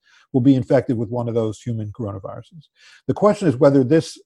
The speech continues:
coronavirus, which is a bat coronavirus, I mean, it's really not a human strain. It's, it's ninety-six percent by sequence bat coronavirus. Will it act the same way that human coronavirus acts? We'll see. I mean, we, we, we'd like to believe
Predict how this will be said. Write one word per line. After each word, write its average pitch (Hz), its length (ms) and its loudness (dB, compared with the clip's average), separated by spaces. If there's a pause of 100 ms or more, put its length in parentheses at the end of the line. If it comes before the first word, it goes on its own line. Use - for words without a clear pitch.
coronavirus, 120 460 -2
which 165 160 -4
is 151 80 -2
a 147 60 4
bat 131 440 0
coronavirus, 107 720 -10
I 131 40 -8
mean, 123 80 -4
it's 117 100 -10
really 156 160 0
not 117 200 -2
a - 20 -2
human 107 340 -6
strain. 104 400 -6
It's, - 160 -10
it's 127 240 -10
ninety-six 131 640 -4
percent 120 400 -10
by 104 140 -6
sequence 127 580 -8 (120)
bat 113 220 -6 (180)
coronavirus. 113 600 -10 (380)
Will 180 240 6
it 160 100 6
act 151 220 4
the 131 80 0
same 131 260 -2
way 139 320 4
that 107 160 -6
human 127 240 -2
coronavirus 113 600 -4 (100)
acts? 110 340 -10 (160)
We'll 147 200 4
see. - 360 -4 (240)
I 131 40 -4
mean, 139 140 2
we, 143 140 4
we, 139 220 2
we'd 127 220 0
like 208 240 4
to 180 60 -4
believe 113 440 -2